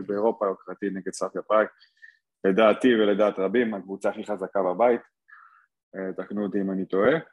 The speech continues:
אה, וכן, יש כיוון חזר לקבוצה, משחקים כדורגל טוב, עדיין, אה, זה בשלבי, אה, בהילוך כזה, מרגיש הילוך שני, שלישי, אבל זה בדרך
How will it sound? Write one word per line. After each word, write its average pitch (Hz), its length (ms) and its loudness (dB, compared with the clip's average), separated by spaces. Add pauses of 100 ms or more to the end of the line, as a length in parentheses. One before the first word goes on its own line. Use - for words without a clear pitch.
(640)
אה, 101 1000 2
וכן, 160 360 -2
יש - 160 -8
כיוון 123 260 -2
חזר 113 340 -2
לקבוצה, 101 500 -4
משחקים 113 400 -12
כדורגל 110 540 -2
טוב, 107 280 -4
עדיין, 107 420 -4
אה, 98 440 -18 (520)
זה 95 240 -4
בשלבי, 101 840 2
אה, 95 140 -2
בהילוך 104 340 -2
כזה, 107 180 -6
מרגיש 110 320 -4
הילוך 117 240 -2
שני, 113 220 0
שלישי, 135 440 0
אבל 107 180 0
זה 104 80 -2
בדרך 101 340 -2